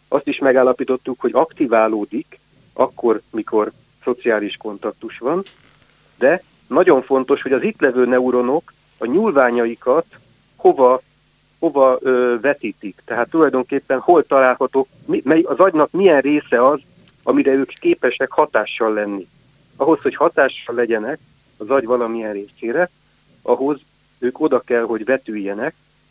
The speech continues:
és ezt a vetületet követni lehet. És mi azt találtuk, hogy ez a talamikus mag nagyon j-,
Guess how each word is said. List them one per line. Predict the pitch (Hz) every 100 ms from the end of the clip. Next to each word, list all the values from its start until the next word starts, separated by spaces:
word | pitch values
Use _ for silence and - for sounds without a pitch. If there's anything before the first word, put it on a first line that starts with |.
| _
és | -
ezt | 143 -
a | 113
vetületet | 143 151 117 110 - 123 _ _ _ _ _
követni | - 127 113 - 110
lehet. | 113 107 90 - -
És | - 113
mi | 123
azt | 147 147
találtuk, | - 110 113 - 165 - _ -
hogy | 107 -
ez | - 127
a | 120 104 _ _ -
talamikus | 127 113 107 101 - 98 - -
mag | 120 170 - _ _ _ _ _ _ -
nagyon | 135 160 139
j-, | 123